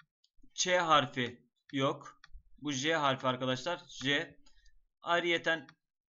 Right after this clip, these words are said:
Kaf harfi yok. Kaf Nuni harfi yok arkadaşlar. Şu üç noktalı.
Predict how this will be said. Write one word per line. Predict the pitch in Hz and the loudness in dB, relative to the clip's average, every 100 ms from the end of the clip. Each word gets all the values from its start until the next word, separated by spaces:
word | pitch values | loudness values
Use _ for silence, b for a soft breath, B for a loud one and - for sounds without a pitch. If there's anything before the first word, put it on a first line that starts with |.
| _ _ - - | _ _ -20 -8
Kaf | 165 151 156 - _ _ - - _ _ _ | 0 0 0 -6 _ _ -20 -20 _ _ _
harfi | 131 135 123 123 | 0 2 2 0
yok. | 127 156 - - - _ _ - | -2 -2 -6 -20 -20 _ _ -4
Kaf | 156 156 151 | 2 2 0
Nuni | 160 165 175 | -4 -2 -2
harfi | 156 143 135 | 2 2 2
yok | 131 131 | -4 0
arkadaşlar. | 127 127 127 123 127 | 0 0 -2 -2 -4
Şu | 120 - 151 160 165 - - _ _ _ - - _ _ - | -4 -6 -4 -4 -6 -18 -20 _ _ _ -20 -20 _ _ -14
üç | 131 | -8
noktalı. | 139 127 127 123 147 180 | -4 -4 -4 -4 -4 -6